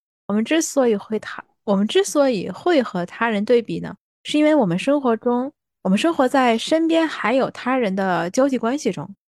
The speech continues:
所有的感知啊、烦恼啊，其实都源于我们处理不好我和我之外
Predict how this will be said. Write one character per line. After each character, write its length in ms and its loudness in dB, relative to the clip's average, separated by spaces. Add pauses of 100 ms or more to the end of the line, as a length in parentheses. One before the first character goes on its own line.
(280)
所 140 2
有 120 4
的 200 2
感 320 -4
知 120 -4
啊、 280 0
烦 300 -2
恼 120 0
啊， 220 -2
其 80 -6
实 100 2
都 140 4
源 260 2
于 60 4
我 80 2
们 160 -2
处 180 0
理 100 4
不 160 -2
好 220 0
我 400 -4 (380)
和 200 0
我 260 0
之 200 0
外 340 2